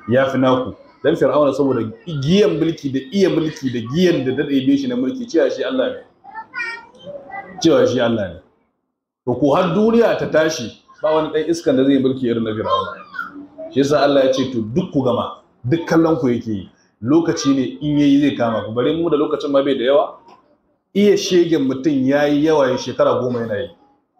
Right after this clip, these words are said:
Bayan shekara goma za ki neme shi ki rasa. Ka yi gudu a ce ka shekara goma kana iya shege. Daga nan kuma,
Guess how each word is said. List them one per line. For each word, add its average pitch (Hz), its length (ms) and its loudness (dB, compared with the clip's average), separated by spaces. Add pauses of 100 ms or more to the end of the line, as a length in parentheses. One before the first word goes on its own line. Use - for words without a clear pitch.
(720)
Bayan 160 220 2
shekara 156 360 2
goma 139 240 0
za 143 120 2
ki 143 140 -4
neme 120 200 -2
shi 127 140 -6
ki 110 80 -8
rasa. 107 260 -6 (1500)
Ka 175 240 2
yi 196 140 2 (160)
gudu 175 480 0 (320)
a 123 80 -4
ce 151 160 -2
ka 135 80 -2
shekara 127 420 0
goma 131 180 2
kana 120 200 0
iya 113 140 0
shege. 92 340 -10 (1700)
Daga 127 200 2
nan 185 220 2
kuma, 196 340 2